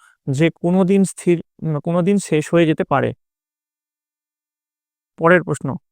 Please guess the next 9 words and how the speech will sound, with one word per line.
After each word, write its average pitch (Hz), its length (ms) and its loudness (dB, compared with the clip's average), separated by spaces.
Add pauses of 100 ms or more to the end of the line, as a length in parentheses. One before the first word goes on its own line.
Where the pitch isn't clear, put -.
(300)
"হেন 160 220 4
অমরতা 180 640 2
আমি", 127 260 0
এখানে 180 420 -4
কবির 165 260 2
অমরতা 156 320 -2
লাভের 175 320 2
রূপটি 151 280 -4
কেমন? 120 420 -6